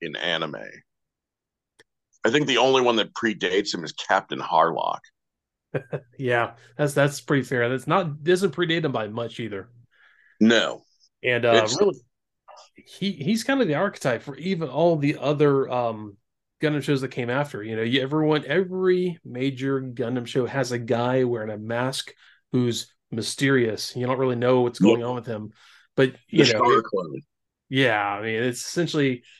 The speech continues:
Speaker 2: they, they, they, uh, the big Gundam shows take this and they, I mean, uh, Gundam Wing had it. I never watched, um, uh, G Gundam, so I don't really know much about that one, but, uh, I, I couldn't, I didn't really get into it.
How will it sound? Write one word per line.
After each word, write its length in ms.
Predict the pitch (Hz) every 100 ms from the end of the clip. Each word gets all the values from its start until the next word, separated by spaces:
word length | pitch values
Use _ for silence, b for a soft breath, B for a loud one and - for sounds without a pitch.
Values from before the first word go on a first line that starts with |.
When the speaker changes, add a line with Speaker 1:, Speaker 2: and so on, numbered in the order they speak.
| b _
Speaker 2:
they, 160 | 139 151
they, 300 | 143 160 165
they, 340 | 143 165 170
uh, 180 | 156 147 143 _
the 140 | 160
big 400 | 139 143 190 160 _ _ -
Gundam 200 | 147 143
shows 320 | 151 139 139
take 320 | 143 139 135
this 460 | 131 131 135 139 131
and 180 | 117
they, 140 | 120 120 b b b -
I 80 | 120
mean, 220 | 120 117
uh, 320 | 110 104 117 120 _ - 127
Gundam 240 | 135 127 120
Wing 160 | 123 123
had 220 | 120 120
it. 260 | 123 - - _ _ _ _
I 40 | 165
never 240 | 190 175
watched, 520 | 143 135 127 - - _ _ _ 120
um, 440 | 117 107 104 104 _ _ _ _ _ _ 127
uh, 140 | 113
G 240 | 110 135
Gundam, 320 | 123 113 107 104
so 140 | 113
I 60 | 104
don't 200 | 110 113
really 220 | 110 107
know 220 | 113 110
much 160 | 110 123
about 180 | 104
that 220 | 110 110 107
one, 160 | 107
but, 180 | 110 107
uh, 40 |
I, 420 | 104 107 110 113 113
I 40 |
couldn't, 400 | 113 131 107 107
I 100 | 127
didn't 200 | 120 101
really 140 | 104 104
get 160 | 107
into 200 | 113 120
it. 120 | 117